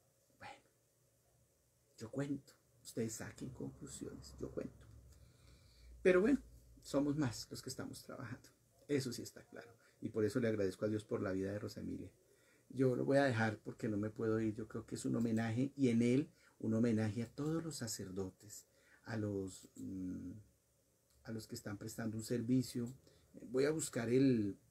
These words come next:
<clears throat> el link de, de donde está Monseñor, eh,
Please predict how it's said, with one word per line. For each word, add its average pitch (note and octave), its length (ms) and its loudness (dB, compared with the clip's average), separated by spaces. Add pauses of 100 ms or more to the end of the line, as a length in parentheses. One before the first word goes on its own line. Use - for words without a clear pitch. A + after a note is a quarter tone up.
(120)
<clears throat> - 320 -6
el B2+ 180 8
link B2 260 6 (800)
de, A2 720 4
de G#2 180 -2
donde G#2+ 260 0
está A2+ 540 0 (1300)
Monseñor, G2+ 800 0
eh, G2+ 220 -4